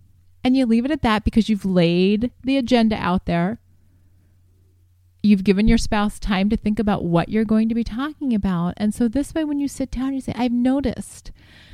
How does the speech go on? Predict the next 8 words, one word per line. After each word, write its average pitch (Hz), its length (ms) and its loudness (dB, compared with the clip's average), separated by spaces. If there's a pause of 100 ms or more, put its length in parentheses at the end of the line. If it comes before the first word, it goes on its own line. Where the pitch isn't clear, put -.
(280)
that," 220 500 -4 (400)
you 220 240 -6
know, 226 140 -2
whether 220 320 -4
it's - 380 -12 (220)
doing 262 360 2
the 277 100 0
dishes 226 760 0